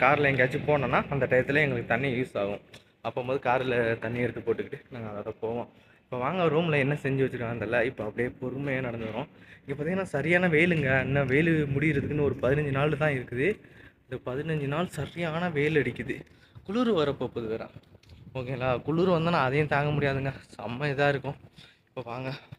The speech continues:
பாத்தீங்களா சவுதி அரேபியாலலாம் இப்படி தான் இருக்கும் பில்டிங்லாம். ஆ, சூப்பரா எங்கன பார்த்தாலும் பில்டிங் பில்டிங்கா இருக்குதா, காரா இருக்குதா. நம்ம ஊர்ல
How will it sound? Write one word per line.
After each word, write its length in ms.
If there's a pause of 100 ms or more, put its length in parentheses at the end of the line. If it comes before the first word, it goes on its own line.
(380)
பாத்தீங்களா 320
சவுதி 220
அரேபியாலலாம் 480
இப்படி 200
தான் 180
இருக்கும் 300 (180)
பில்டிங்லாம். 540 (640)
ஆ, 40 (540)
சூப்பரா 360 (800)
எங்கன 260
பார்த்தாலும் 320
பில்டிங் 320
பில்டிங்கா 320
இருக்குதா, 260 (640)
காரா 280 (100)
இருக்குதா. 260 (180)
நம்ம 180
ஊர்ல 120